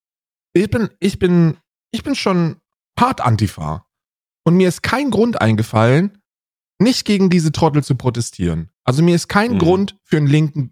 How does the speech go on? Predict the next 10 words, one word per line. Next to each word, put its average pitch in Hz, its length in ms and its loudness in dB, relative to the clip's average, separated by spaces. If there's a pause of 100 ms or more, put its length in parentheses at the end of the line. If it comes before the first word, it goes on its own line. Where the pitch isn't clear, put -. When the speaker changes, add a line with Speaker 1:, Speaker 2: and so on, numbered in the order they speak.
Speaker 1:
also 127 200 0
gegen 202 340 -2
einen 151 220 0
linken 143 340 0
Gegenprotest 104 640 -2
eingefallen. 85 640 -4
Ist - 180 -4
mir 113 120 0
nicht 90 180 -4
eingefallen. 85 560 -6